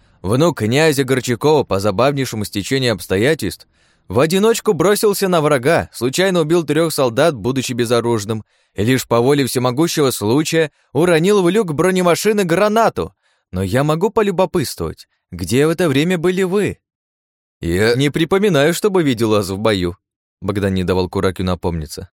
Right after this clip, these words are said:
"Сдается мне от того, что ваше сиятельство убегали со всех ног, услышав первый же выстрел, по забавнейшему стечению обстоятельств". Расхохотались все, и приглашенные гости, и, кажется, даже те, кто пожаловал с Куракиным.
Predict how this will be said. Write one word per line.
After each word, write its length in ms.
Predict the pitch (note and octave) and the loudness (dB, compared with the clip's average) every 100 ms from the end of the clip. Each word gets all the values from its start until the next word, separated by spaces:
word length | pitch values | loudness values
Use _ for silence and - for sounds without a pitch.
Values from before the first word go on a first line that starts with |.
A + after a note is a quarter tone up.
| _ _ _ _ _ _ - | _ _ _ _ _ _ -6
"Сдается 640 | B2 F#3 F#3+ G#3 E3 E3 | 0 2 4 4 2 2
мне 240 | D#3+ E3+ | 2 2
от 120 | C#3 - | 2 2
того, 260 | D#3+ F3 | 2 2
что 180 | - G2 | 0 -2
ваше 280 | G2 F#2+ G2 | 0 -2 -4
сиятельство 560 | - D3+ C#3+ G#2+ - | 0 0 0 -4 -2
убегали 460 | F#2+ G#2+ G#2 G#2+ A#2+ | -2 -2 0 0 -2
со 180 | - C#3+ | -2 -2
всех 220 | C#3+ D3+ | -2 -2
ног, 340 | A2+ A2+ C#3 _ _ _ | 0 -2 -2 _ _ _
услышав 420 | B2+ A2+ G#2+ G#2 | -2 -2 -2 -2
первый 300 | - G#2+ G#2+ | 0 0 0
же 140 | G2+ G2+ | 0 0
выстрел, 460 | F#2+ - F2+ F2 _ _ _ | 0 -2 -6 -6 _ _ _
по 160 | - D#3 | 0 0
забавнейшему 680 | D#3 F3+ E3 B2+ A#2+ G#2+ A#2+ | 2 2 2 2 -2 -2 -6
стечению 480 | - C3+ C3 A2 A2 | -4 -2 0 0 -2
обстоятельств". 880 | G#2+ D3 D3 G#2 E2+ D2+ C#2+ - _ _ _ _ _ _ _ _ _ - | -2 -2 0 0 -2 -10 -12 -18 _ _ _ _ _ _ _ _ _ -4
Расхохотались 760 | A2 C#3 F3+ D#3 D#3+ G#3 G3+ | -2 0 -2 -2 -2 -2 -4
все, 300 | - F2+ F2+ - _ - | -6 -6 -6 -10 _ -8
и 100 | C#3 | -4
приглашенные 640 | D3+ B2 G#2+ A2+ F#2+ F2+ | -2 0 -2 -2 -2 -2
гости, 340 | F2 C#3+ - | -2 -2 -2
и, 40 | G#2 | -4
кажется, 380 | G2+ F#2+ F2 F#2 | -2 -2 -2 -2
даже 240 | F#2 F#2 | -2 -4
те, 180 | E2 F#2 | -4 -4
кто 160 | G2 | -4
пожаловал 460 | F2+ F#2+ F#2+ F2+ F2+ | -6 -4 -2 -2 -4
с 80 | - | -6
Куракиным. 600 | F2+ F2+ A2 A#2 G#2 | -4 -4 -4 -6 -8